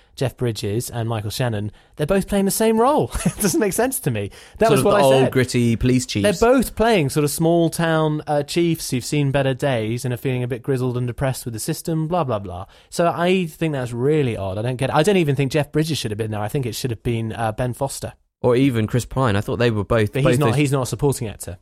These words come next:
Speaker 2: Is he not a supporting
Speaker 1: He's the
Speaker 2: actor?
Speaker 1: lead, surely, Chris Pine.
Speaker 2: Well, I don't know. It, it's kind of an ensemble, isn't it?
Speaker 1: Mm,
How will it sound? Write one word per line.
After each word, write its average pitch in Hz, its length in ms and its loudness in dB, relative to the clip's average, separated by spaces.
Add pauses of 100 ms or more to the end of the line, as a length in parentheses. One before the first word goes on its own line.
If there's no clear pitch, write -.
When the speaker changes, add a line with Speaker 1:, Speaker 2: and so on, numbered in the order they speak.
(140)
Speaker 2:
Is 110 100 0
he 120 80 2
not 117 120 2
a 101 40 -2
supporting - 260 -2
Speaker 1:
He's 185 140 2
the 131 80 -2
Speaker 2:
actor? 120 80 -2
Speaker 1:
lead, 101 120 -8
surely, 92 320 -8
Chris 101 200 -12
Pine. 156 80 -2
Speaker 2:
Well, 185 100 4
I - 40 4
don't 135 180 0
know. 156 180 4
It, 110 160 0
it's 127 160 0
kind 139 160 0
of 123 80 2
an 127 220 4
ensemble, 127 460 0
isn't 101 140 -2
it? 135 220 -4
Speaker 1:
Mm, 220 500 -2